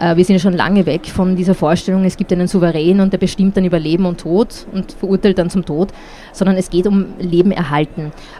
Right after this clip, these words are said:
Äh, und das Interessante ist, dass dieses Leben erhalten nicht nur in den, in den, in der Medizin wichtig ist oder jetzt in diesen medizinischen Wissenschaften, sondern auch immer stärker vorkommt in diesen posthumanistischen, äh, Fantasien,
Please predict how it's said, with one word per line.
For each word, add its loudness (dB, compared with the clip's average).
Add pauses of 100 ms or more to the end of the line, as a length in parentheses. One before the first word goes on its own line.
(100)
Äh, 2
und 0
das -2
Interessante 0
ist, -4
dass -2
dieses 0
Leben 0
erhalten 2
nicht 0
nur 2
in 2
den, 2
in 0
den, 2
in -2
der 2
Medizin 2
wichtig -2
ist -2
oder 2
jetzt 0
in -2
diesen 0
medizinischen 0
Wissenschaften, 0 (380)
sondern 2
auch 2
immer 0
stärker 0
vorkommt 0
in 0
diesen 0
posthumanistischen, -2 (340)
äh, 0
Fantasien, -4